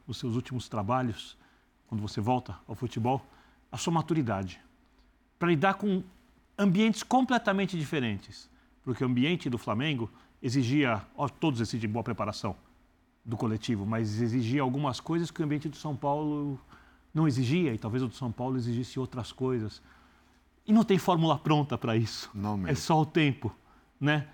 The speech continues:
Speaker 1: Você pode entender a hora de acomodar jogadores, abrindo mão um pouco do que você chama de taticamente mais importante.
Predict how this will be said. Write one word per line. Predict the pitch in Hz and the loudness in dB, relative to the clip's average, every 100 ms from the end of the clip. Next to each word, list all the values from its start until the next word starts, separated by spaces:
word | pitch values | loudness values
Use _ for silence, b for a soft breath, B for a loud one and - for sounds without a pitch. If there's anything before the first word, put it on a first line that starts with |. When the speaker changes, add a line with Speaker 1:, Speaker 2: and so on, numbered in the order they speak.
| - - | -20 -10
Speaker 1:
Você | 120 135 | -4 -4
pode | - 139 127 131 127 123 120 117 113 113 117 | 0 0 2 4 4 4 4 2 2 2 0
entender | 117 139 135 | 0 2 4
a | |
hora | 135 135 | 2 2
de | 131 | 0
acomodar | - 135 127 139 | -2 -2 0 0
jogadores, | 127 135 127 135 131 120 | 0 0 0 0 2 0
abrindo | 127 127 135 | 0 -2 0
mão | 123 131 | 0 0
um | 127 - | -4 -6
pouco | - 139 - 131 | -4 -4 -4 -6
do | 123 | -4
que | 117 135 | -4 -4
você | 120 - | -6 -6
chama | 113 139 135 | -8 -6 -6
de | 120 | -6
taticamente | 117 143 - - 135 131 - | -4 -6 -6 -4 -4 -4 -4
mais | 127 123 | -4 -4
importante. | 120 131 113 180 196 - | -4 -6 -2 -2 -2 -4